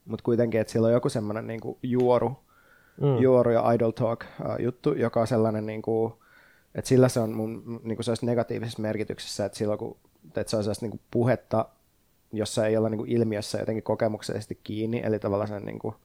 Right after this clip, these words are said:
Speaker 1: vähän niinku sellainen, ää, sellaisen, sen niinku pessimistinen sosiaalisen puheen dissailu meininki,
Speaker 2: Mm.
Speaker 1: joka on musta tuntunut aika ankealta. Ja sit toisaalta tulee mieleen toi Silvia Federici kai,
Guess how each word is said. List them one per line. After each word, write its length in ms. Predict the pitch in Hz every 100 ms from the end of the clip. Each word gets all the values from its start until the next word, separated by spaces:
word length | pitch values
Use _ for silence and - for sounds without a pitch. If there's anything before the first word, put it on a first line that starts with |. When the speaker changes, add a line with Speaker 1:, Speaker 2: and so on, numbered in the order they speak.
| _ _ - _ - _ - 113
Speaker 1:
vähän 180 | 117
niinku 140 | 113 104
sellainen, 540 | 113 104 107 104 113 - -
ää, 300 | 107 104 101 _ _ _ _ _ _
sellaisen, 520 | - 110 107 113 113 117
sen 300 | - 110 107
niinku 380 | 107 98 90 107 -
pessimistinen 600 | 120 120 117 107 - 110
sosiaalisen 720 | 107 110 131 110 104 107 107 101
puheen 340 | 107 113 107
dissailu 560 | 110 - - 131 147 160
meininki, 400 | 143 143 123 113
Speaker 2:
Mm. 40 | 147
Speaker 1:
joka 160 | 113
on 80 | 113
musta 220 | 113 - 107 - _ -
tuntunut 340 | 110 104 107
aika 140 | 110
ankealta. 500 | 104 117 131 143 139 - - - - - -
Ja 60 | 120
sit 160 | 131
toisaalta 340 | 139 139 143 -
tulee 160 | 127
mieleen 260 | 120 120 117
toi 120 | 117
Silvia 340 | 127 127 123 113
Federici 760 | 120 123 113 107 - 104 - _ _ _ _ _ _ -
kai, 380 | 110 107 131